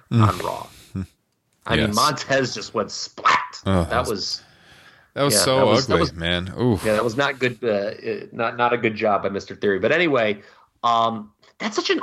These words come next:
Speaker 2: odd, pardon the pun, theory to do. Here's a guy you think highly of, and you're gonna put him into this situation where he just comes out on the losing end twice.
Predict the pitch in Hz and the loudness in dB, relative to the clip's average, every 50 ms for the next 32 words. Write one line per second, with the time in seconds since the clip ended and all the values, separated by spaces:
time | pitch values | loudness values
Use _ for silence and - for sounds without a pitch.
0 | - - - - 139 139 131 123 - - _ _ _ _ _ _ _ _ _ _ | -2 -2 0 0 0 0 -2 -6 -10 -18 _ _ _ _ _ _ _ _ _ _
1 | _ _ - - 113 127 131 113 107 - - 151 190 175 151 170 170 165 - _ | _ _ -4 -2 -2 0 0 -2 -4 -2 0 0 0 0 0 -4 -8 -14 -18 _
2 | - - - - 196 240 285 220 - - - - _ _ _ - 147 139 196 214 | -20 -8 -2 0 0 2 2 0 -2 -2 -8 -16 _ _ _ -2 0 0 2 0
3 | 151 107 113 156 185 185 208 208 190 185 180 165 147 131 - 156 139 135 - _ | 0 0 0 0 0 -2 -2 0 0 0 0 -2 -6 -6 -6 -8 -8 -8 -12 _
4 | _ _ _ _ _ - - 104 104 113 123 139 147 151 156 165 180 180 - - | _ _ _ _ _ -8 -4 -2 0 0 0 0 0 0 0 0 0 -2 -8 -14
5 | _ _ _ _ _ _ _ _ _ _ _ _ 127 135 139 135 143 135 147 135 | _ _ _ _ _ _ _ _ _ _ _ _ -2 0 0 0 0 0 -2 -2
6 | 127 - - - 180 196 196 190 180 160 143 135 120 131 - - _ _ _ - | -4 -4 -4 -2 0 0 2 0 0 0 -2 -2 -4 -4 -8 -14 _ _ _ -10
7 | 127 123 - - 143 131 - - 107 107 107 120 123 - 151 143 131 120 113 110 | -8 -8 -6 -8 -8 -6 -4 -2 0 2 2 2 0 0 -2 -2 0 2 2 2
8 | 107 101 110 107 110 104 - - - 113 110 120 120 117 104 90 90 104 110 107 | 2 0 0 -2 -4 -6 -4 -2 -2 0 0 0 0 0 0 -2 -2 -2 0 0
9 | 110 104 104 104 101 90 - - 90 90 85 73 - - - - | 0 0 0 0 -2 -4 -4 -2 0 0 0 -2 -4 -6 -8 -8